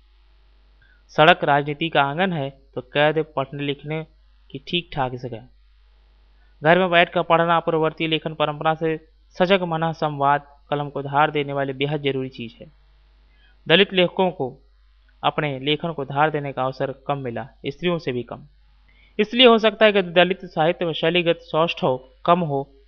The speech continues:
पर उससे क्या, इसकी कयास ही उसकी शक्ति, उसकी ऊर्जा है। कुछ फल बच्चों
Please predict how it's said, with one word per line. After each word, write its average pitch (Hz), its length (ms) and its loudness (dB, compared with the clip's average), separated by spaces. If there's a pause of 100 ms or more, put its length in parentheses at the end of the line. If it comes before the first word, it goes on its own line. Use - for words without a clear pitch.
(120)
पर 139 120 -2
उससे 185 240 -8
क्या, 135 220 -16 (600)
इसकी 151 200 -2
कयास 147 560 4
ही 127 180 -8 (480)
उसकी 147 220 -4 (280)
शक्ति, 165 360 -2
उसकी 143 260 -4
ऊर्जा 139 280 0
है। 123 160 -4 (1200)
कुछ 165 160 -6
फल 202 200 6
बच्चों 180 400 2